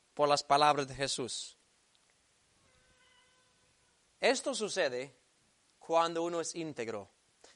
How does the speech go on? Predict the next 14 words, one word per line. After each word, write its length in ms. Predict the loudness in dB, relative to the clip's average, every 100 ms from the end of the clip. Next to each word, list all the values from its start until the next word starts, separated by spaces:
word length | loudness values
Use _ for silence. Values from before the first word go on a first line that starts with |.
| _
Tito 380 | -6 -2 -2 0
dos, 420 | 0 -2 -4 -8
versos 400 | -4 -2 -2 -4
siete 280 | -4 -4 -4
y 60 | -8
ocho, 280 | -8 -12 -14
si 160 | -12
quieren 220 | -8 -8
anotarlo, 480 | -8 -8 -8 -8 -10 _ -20 _ 2
habla 720 | 4 6 4 4 4 2 -4
de 380 | -4 -2 -2 -8 _ _ _ _ -6
andar 500 | -4 2 6 6 4
con 240 | -2 -4 -4
integridad 800 | -8 -6 -6 -4 -4 -4 -4